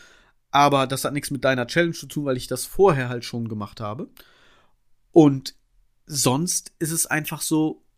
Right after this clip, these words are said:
ja, regular life. So. Weil ich achte eh drauf, dass ich nix irgendwie großartig viel mit Zucker habe, außer eben morgens mein Kakao und mein Nutella-Brot. So, aber sonst über den Tag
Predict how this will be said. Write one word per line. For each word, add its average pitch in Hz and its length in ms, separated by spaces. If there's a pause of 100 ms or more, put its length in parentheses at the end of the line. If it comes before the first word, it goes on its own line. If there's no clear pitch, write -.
(400)
ja, 151 300
regular 143 540
life. - 540 (200)
So. - 340 (640)
Weil 123 440
ich - 180
achte - 200
eh 190 220
drauf, 123 300
dass 127 180
ich 120 180 (400)
nix 147 300
irgendwie 131 400
großartig 127 720
viel - 340
mit 127 160
Zucker 131 320
habe, 123 300
außer 143 300
eben 139 160
morgens 135 320
mein 127 160
Kakao 131 300
und 127 60
mein 131 120
Nutella-Brot. - 680 (420)
So, - 140
aber 123 160
sonst 151 320
über 147 160
den 131 160
Tag 127 400